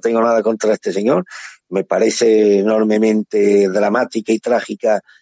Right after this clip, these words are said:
eh, valga la redundancia, la tragedia que supone siempre la pérdida de un hijo, de una hija, además en circunstancias tan violentas como las que él, a él le tocó padecer,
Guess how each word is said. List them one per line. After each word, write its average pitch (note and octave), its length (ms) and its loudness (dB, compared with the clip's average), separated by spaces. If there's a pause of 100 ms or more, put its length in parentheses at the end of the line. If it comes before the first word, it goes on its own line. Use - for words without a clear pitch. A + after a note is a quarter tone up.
(220)
eh, F#2+ 240 -8
valga G#2+ 280 0
la G#2+ 120 2
redundancia, G#2+ 600 -2
la G#2 140 2
tragedia G#2+ 540 0
que G2+ 100 -2
supone G2+ 360 -2
siempre G#2 320 -4
la G2+ 100 -2
pérdida A2 340 0
de G2+ 60 0
un G2+ 320 -8
hijo, C3 280 0
de A2+ 60 2
una A2 160 -2
hija, A#2+ 300 -2 (320)
además G#2 200 -2
en A2 60 -2
circunstancias G2+ 640 -4
tan G2+ 180 -4
violentas G#2+ 480 0
como G#2 220 -4
las G2 120 0
que G#2+ 200 -2
él, G2+ 120 -2 (360)
a G2 140 -2
él A2 100 4
le A2+ 100 2
tocó A2+ 340 -2
padecer, A2 460 0